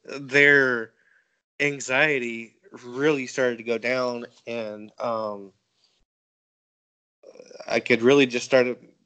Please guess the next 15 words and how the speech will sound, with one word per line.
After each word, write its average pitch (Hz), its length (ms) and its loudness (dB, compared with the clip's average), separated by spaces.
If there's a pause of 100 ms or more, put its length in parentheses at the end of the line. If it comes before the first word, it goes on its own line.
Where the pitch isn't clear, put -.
(160)
they 123 160 -2
just 117 340 -16
really 143 220 -2
saw 147 240 2
me 139 160 -6
as 131 120 -10
just 135 180 -14
another 135 240 -4
one 139 100 -6
of 131 80 -8
their 120 80 -6
friends 139 380 -8
and 120 100 -16
not 123 240 -8
necessarily, 120 640 -10